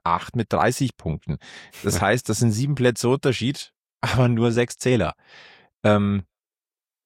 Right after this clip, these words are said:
Speaker 1: ehrlicherweise geht das noch runter, also Rang zwölf, das
Speaker 2: Ja.
Speaker 1: ist Viktoria Köln mit siebenundzwanzig Punkten. Das heißt, es sind nur neun Punkte weniger als der Tabellenführer.
Speaker 2: Ja, es ist, es ist Wahnsinn. <laughs> Es ist wirklich,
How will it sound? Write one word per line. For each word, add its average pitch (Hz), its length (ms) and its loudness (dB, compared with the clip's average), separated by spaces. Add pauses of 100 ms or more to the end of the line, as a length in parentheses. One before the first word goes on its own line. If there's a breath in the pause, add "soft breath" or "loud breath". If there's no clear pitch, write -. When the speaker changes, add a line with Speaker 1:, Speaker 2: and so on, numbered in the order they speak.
(1200)
Speaker 1:
ehrlicherweise 117 480 2
geht 113 160 -4
das 110 100 -4
noch 113 180 2
runter, 135 220 2
also 113 240 2
Rang 117 360 -2
zwölf, 120 560 2 (180)
das 107 140 2
Speaker 2:
Ja. 98 160 2 (720)
Speaker 1:
ist - 220 -4
Viktoria 123 420 2
Köln 135 260 4
mit 117 160 0
siebenundzwanzig 127 1080 -2
Punkten. 143 340 -2
Das 107 180 -2
heißt, 127 240 0
es 117 120 -2
sind 123 160 -4
nur 131 180 2
neun 139 420 4
Punkte 147 460 2
weniger 131 360 2
als 113 160 2
der 107 100 0
Tabellenführer. 107 640 0 (300 soft breath)
Speaker 2:
Ja, 85 180 -6
es 82 140 -8
ist, - 260 -12
es 92 160 -10
ist - 260 -10
Wahnsinn. 87 440 -2 (260)
<laughs> - 580 -14
Es - 160 -6
ist - 60 -2
wirklich, 90 380 -2